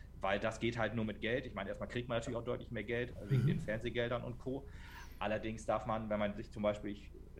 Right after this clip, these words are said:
Speaker 1: immer mahnendes Beispiel meiner Meinung nach, das sind die Würzburger Kickers,
Speaker 2: Ja.
Speaker 1: die ja dann auch aufgestiegen sind und jetzt gerade auf dem vorletzten Tabellenplatz rumkrebsen quasi,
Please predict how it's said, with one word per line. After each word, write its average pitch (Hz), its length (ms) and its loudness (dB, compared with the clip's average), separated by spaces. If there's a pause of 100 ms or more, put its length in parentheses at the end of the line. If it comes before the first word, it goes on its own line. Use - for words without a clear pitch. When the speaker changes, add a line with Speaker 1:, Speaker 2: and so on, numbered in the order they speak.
(120)
Speaker 1:
immer 104 180 0
mahnendes 104 360 2
Beispiel 113 440 0
meiner 107 200 -2
Meinung 107 220 0
nach, 104 160 0
das 113 100 -8
sind 104 120 -6
die 101 120 -4
Würzburger 104 400 -2
Kickers, 165 420 0 (320)
Speaker 2:
Ja. 123 120 0
Speaker 1:
die 107 80 -2
ja 104 160 2
dann 107 180 2
auch 107 200 0
aufgestiegen 117 560 -4
sind 117 280 -4
und 104 260 -6
jetzt 107 300 -4
gerade 107 320 4
auf 104 240 -2
dem 101 180 -6
vorletzten 104 400 0
Tabellenplatz 104 720 0
rumkrebsen 110 600 -4
quasi, 107 400 -4